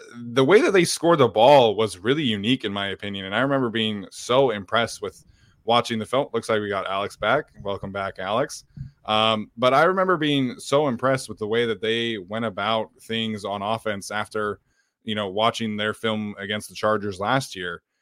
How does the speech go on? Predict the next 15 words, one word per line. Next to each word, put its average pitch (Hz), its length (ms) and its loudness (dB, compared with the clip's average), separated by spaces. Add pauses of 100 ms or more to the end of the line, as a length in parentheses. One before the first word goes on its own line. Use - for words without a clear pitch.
(200)
And 104 560 -4
they 117 440 0
are 110 140 -2
just 117 220 -4
able 123 240 -2
to 123 120 -6
be 113 380 -4
so 117 240 -2
much 117 220 -2
more 107 200 -2
multiple 107 400 -2
than 101 160 -6
anything 113 460 -4
that 98 180 -6
we 104 480 -6